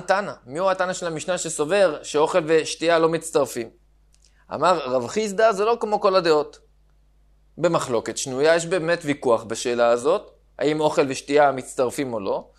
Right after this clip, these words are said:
והמשנה שלנו כמו דעתו של רבי יהושע היא. אגב, רבי יהושע היה אחד מרבותיו של רבי עקיבא.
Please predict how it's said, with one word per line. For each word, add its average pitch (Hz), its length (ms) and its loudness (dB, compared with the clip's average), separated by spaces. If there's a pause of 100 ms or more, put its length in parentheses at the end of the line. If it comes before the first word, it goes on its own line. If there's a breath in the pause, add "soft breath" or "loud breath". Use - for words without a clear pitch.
(340 soft breath)
והמשנה 120 540 0
שלנו 254 320 2
כמו 247 180 0
דעתו 240 300 6
של 233 140 -4
רבי 214 160 0
יהושע 208 380 4
היא. 147 200 0 (460)
אגב, 156 260 0
רבי 139 180 0
יהושע 147 300 2
היה 170 160 4
אחד 170 200 2
מרבותיו 156 460 0
של 151 140 -4
רבי 139 220 0
עקיבא. 143 400 -2